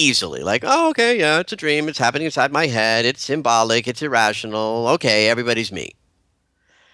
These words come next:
You know, I'm having a dream about my ex, but I get that my ex isn't in the room." <laughs>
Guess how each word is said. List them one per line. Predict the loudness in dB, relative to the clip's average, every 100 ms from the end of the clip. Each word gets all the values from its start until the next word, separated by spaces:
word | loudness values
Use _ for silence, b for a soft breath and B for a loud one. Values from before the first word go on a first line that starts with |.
| _ -4
You |
know, | 0 2
I'm | 2
having | 2 0
a |
dream | 0 0 0
about | 2 2
my | 2 2 2
ex, | 0 0 -2 -2
but | 2
I | 2
get | 2 0 0
that | 0
my | 2
ex | 2 0 0 -6
isn't | -6 -4
in | 0 0 0
the | 0
room." | 2 2 2 -2 -8 -10 -12
<laughs> | B B